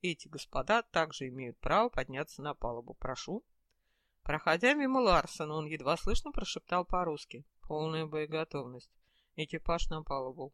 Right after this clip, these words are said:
Когда я ударю Кейси, всех в наручники». А громко и по-английски спросил: «Корабль к походу готов? Снимаемся через полчаса. Начинайте прокрутку турбин». «Я бы не советовал спешить, мистер Мелани.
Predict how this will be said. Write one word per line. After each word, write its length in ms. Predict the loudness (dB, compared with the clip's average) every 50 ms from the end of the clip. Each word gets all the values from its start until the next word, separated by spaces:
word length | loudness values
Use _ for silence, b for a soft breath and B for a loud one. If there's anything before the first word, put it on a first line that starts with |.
| _ -6
Когда 340 | -4 -2 -2 -2 0 0 2
я 220 | 2 2 2 0
ударю 320 | 0 0 -2 -2 -2 -2 -4
Кейси, 460 | -4 -4 -2 -2 -4 -4 -8 -12 -12
всех 280 | -8 -6 -6 -4 -4
в 60 | -6 -6
наручники». 720 | -6 -4 -4 -6 -8 -8 -10 -12 -12 -12 -12 -12 -12 _ b b b b b
А 180 | 6 6 6
громко 360 | 6 6 4 4 4 4 2 2
и 40 |
по-английски 640 | 4 4 6 6 4 4 2 0 0 0 -2 -6 -8
спросил: 520 | -2 2 4 4 4 4 2 -2 -4 -4 _
«Корабль 500 | 4 6 6 8 8 8 6 6 4 0
к 60 | -4 _
походу 480 | 4 4 4 4 2 -2 -4 -4 -4
готов? 460 | 0 2 2 2 2 0 -2 -6 -6 _ _ _ _ _ _ _
Снимаемся 640 | -10 -6 -4 -2 2 4 4 4 2 0 -2 -6 -6
через 260 | -6 -6 -6 -8 -6
полчаса. 640 | -6 -6 -6 -6 -6 -8 -8 -6 -4 -4 -4 -4 -6 _ _ _ -4
Начинайте 580 | -2 0 2 2 2 4 4 4 4 4 2 2
прокрутку 540 | 2 2 0 0 -4 -6 -6 -6 -8 -12
турбин». 480 | -6 -4 -4 -4 -2 -4 -6 -6 -6 -10 _ _ _ _ _ _ _ _ _ _ -16
«Я 340 | -16 -10 -4 -2 0 0 0
бы 160 | 0 -2 -2
не 160 | 0 0 0
советовал 800 | 0 0 0 0 0 2 0 -2 -2 -2 -2 -2 0 0 -2 -2
спешить, 800 | -4 -6 -6 -6 -4 -2 -2 -4 -4 -6 -10 -12 -12 -16 -18 -18 _ _ _ _
мистер 380 | -6 -6 -6 -6 -6 -8 -10 -8
Мелани. 540 | -8 -8 -6 -6 -6 -6 -8 -12 -14 -16